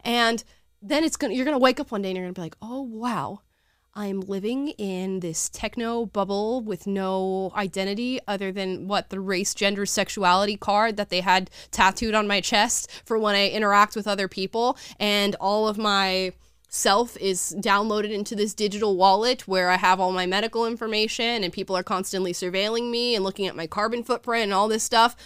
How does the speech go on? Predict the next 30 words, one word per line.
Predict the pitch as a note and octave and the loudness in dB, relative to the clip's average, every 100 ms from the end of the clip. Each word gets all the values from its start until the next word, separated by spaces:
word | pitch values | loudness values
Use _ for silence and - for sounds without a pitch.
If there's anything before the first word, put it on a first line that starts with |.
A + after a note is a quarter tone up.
| - _ | -20 _
But | C4 C4 | -2 0
my | C#4+ | 2
life's | D#4 D#4+ | 2 2
so | - D4+ D4+ | 0 0 -2
convenient." | B3 G#3 B3+ E4+ E4 E4 - | -2 -2 2 2 2 -2 -8
<laughs> | _ _ _ _ _ _ _ _ _ D#4 F#4 C#4+ | _ _ _ _ _ _ _ _ _ 6 6 6
But | B3 C#4 | 4 6
everything, | D4 E4+ E4+ E4 - - | 6 6 4 0 -2 -6
but | C4+ | 0
I'm | C4 | 0
super | C4 - F4 D4+ | 2 2 2 2
relaxed, | B3 A#3+ D4 D#4+ D#4 - - - G#4+ G4+ F#4 | 2 8 10 8 6 -4 0 2 6 8 6
<laughs> | - - - - | 4 -14 -10 0
but, | |
like, | C#4 C4+ | 0 2
I'm | C4+ | 0
super | C4+ F4 D#4+ | 0 0 0
chill, | C4 E4 E4 D#4 E4 E4+ _ | 2 6 8 8 6 0 _
even | B3+ B3 | -8 -2
though | B3+ | 0
you | C4 | 0
can't | B3+ D4 C#4 | 0 -2 0
develop | B3+ C4 C#4+ C#4 | 0 2 2 2
or, | A#3+ | 0
or, | A#3 G3 A#3 G#3 G#3+ G#3+ - | 0 0 -2 0 -2 -2 -6
or | |
get | G3+ B3 | 0 2
any | C4+ B3 | 2 -2
struggle | - - A#3+ B3 C#4 C4+ C4 | -4 0 0 2 2 2 0
or | G#3 G3+ | 0 -2